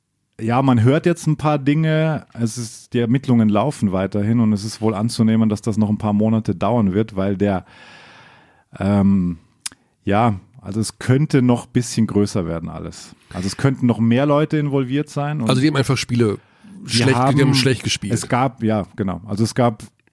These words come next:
Speaker 1: es gab wohl auch einen Spieler, der nicht mehr für diese Mannschaft spielen wollte, ähm, weil das einfach komisch war, sagen wir so.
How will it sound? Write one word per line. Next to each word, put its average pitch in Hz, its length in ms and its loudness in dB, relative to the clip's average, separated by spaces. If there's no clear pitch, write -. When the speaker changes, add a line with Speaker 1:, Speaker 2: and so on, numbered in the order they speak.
Speaker 1:
es 113 160 -6
gab 127 260 -2
wohl 139 180 4
auch 131 280 0
einen 131 80 0
Spieler, 143 560 -2
der 120 480 -2
nicht 131 360 -2
mehr 143 160 2
für 139 120 2
diese 120 160 0
Mannschaft 147 360 2
spielen 165 320 -2
wollte, 165 380 0
ähm, 104 560 0
weil 104 180 0
das 117 220 0
einfach 110 340 -2
komisch 131 440 2
war, 87 280 -8
sagen 101 220 -2
wir 92 80 0
so. 95 200 0